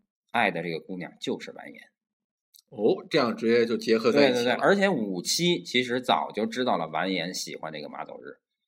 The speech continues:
Speaker 1: 而且武七也通过这次事件的安排看到了马走日想要把完颜捧红。
Speaker 2: 嗯。
Speaker 1: 如果马走日把完颜捧红了，他们俩的关系将会更加密切，对吧？
Speaker 2: 对。
Speaker 1: 所以武七就借机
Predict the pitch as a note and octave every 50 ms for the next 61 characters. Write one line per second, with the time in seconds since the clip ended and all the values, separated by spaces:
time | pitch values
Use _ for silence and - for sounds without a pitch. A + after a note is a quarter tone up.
0 | _ _ _ _ _ _ _ _ _ _ - B2 D3 D3 D3+ C#3+ C3 G2+ F2+ E2+
1 | E2 D#2+ - - - - C3 C3 B2+ - - - - - F2+ D#2+ - - C3 C3+
2 | C3 B2 A2+ - A2 G2+ F#2 - F#2 F2 - - A2 E2 G2 F2 F2 - G2 G#2
3 | G2+ G2+ E2+ D#2 E2 - - - G3+ D#3 A#2 F#2 E2+ F#2+ E2+ D2+ D2+ C#2 - -
4 | _ _ _ _ _ _ _ _ - E2+ E2 G2 G#2 G#2 F#2+ D#2+ E2 G2 A2 F#2
5 | - - - - - D#2+ D2 D#2+ F2+ F2 D2+ C#2+ C#2+ D2 D#2 D#2+ D#2 D#2 D2+ -
6 | - - - - - - _ _ - A#2 A2+ G#2+ G2 F2+ F2 C#3+ F#3 B3+ D4+ D#4
7 | A#3+ E3+ A#2 G2+ G2 F#2 F#2+ A#2 C3 A#2+ F2+ F2+ G2+ G#2+ F#2 E2+ D#2+ E2 E2 F2+
8 | F#2+ F#2+ F#2+ G2 F#2+ - E2+ - D#2 D#2+ F2+ F#2+ - - - - B2+ B2 A2+ G#2+
9 | - D2 C#2+ D2+ - G2+ G2 F#2 F#2 E2+ D#2 D2+ F2 E2 F2 F2+ D#2+ - - F#2
10 | E2+ - - - - - - - - - - _ D3+ E3+ E3+ D3+ - - C#3 C#3+
11 | - - - - - - C#3+ E3 A#3 G#3+ C3+ G2 G2+ G#2 - G2 G2 F#2 F2+ F2
12 | - - C3 B2+ A#2+ A#2 A#2 G2 E2+ D#2+ - - _ - D#3+ C#3+ G#2+ D#2+ D#2 -
13 | - F#2+ F2+ F#2+ -